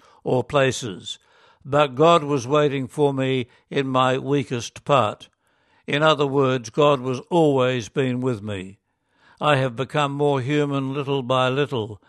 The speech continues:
but I am still a work in progress. This is a journey that Jesus and I walk together with the countless people I am meeting now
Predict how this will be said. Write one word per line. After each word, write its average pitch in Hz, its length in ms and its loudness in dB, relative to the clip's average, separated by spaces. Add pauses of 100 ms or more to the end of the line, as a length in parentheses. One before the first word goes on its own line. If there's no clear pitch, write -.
(240)
but 139 160 0
I 135 140 4
am 131 160 -4
still 131 600 2 (100)
a 151 120 0
work 131 400 2
in 117 160 -6
progress. 107 800 -4 (420)
This 160 420 0
is 147 180 -4
a 139 80 -4
journey 139 640 -2 (160)
that 139 220 -2
Jesus 135 540 -2
and 135 180 -2
I 135 200 0
walk 135 340 0
together 123 560 0 (280)
with 139 180 -2
the 127 100 -6
countless 151 500 -2
people 135 400 -2
I 123 140 2
am 123 160 -4
meeting 123 360 -4
now 135 420 0